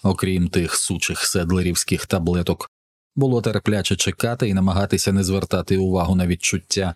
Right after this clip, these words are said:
ніби ваш сечовивідний механізм хтось задля розваги заправив гасом,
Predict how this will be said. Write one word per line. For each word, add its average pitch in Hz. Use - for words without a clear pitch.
ніби 101
ваш 92
сечовивідний 95
механізм 95
хтось 98
задля 92
розваги 92
заправив 90
гасом, 101